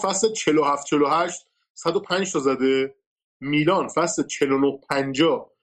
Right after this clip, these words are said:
صد و سه تا زده و دوباره میلان فصل بعدش، یعنی پنجاه پنجاه و یک، صد و یکی زده. ببینید این سه تاش مال تایمیه که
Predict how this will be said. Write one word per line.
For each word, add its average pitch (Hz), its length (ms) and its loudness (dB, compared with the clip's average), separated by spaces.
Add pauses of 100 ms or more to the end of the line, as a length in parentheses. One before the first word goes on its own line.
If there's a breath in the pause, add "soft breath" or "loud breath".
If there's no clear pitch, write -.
(120)
صد 185 260 -2
و 170 40 0
سه - 180 2
تا 247 120 -2
زده 208 480 2 (300 soft breath)
و 160 120 2 (180)
دوباره 170 260 4
میلان 233 540 0
فصل 208 280 0
بعدش، 196 380 0
یعنی 165 140 2
پنجاه 165 380 0
پنجاه 160 320 2
و 160 60 2
یک، 214 300 2
صد 208 240 -2
و 208 60 0
یکی 202 280 0
زده. 117 320 0 (480 soft breath)
ببینید 208 320 2
این 226 100 4
سه - 360 4
تاش 202 680 -2
مال 165 320 0 (140)
تایمیه 208 500 2
که 208 540 2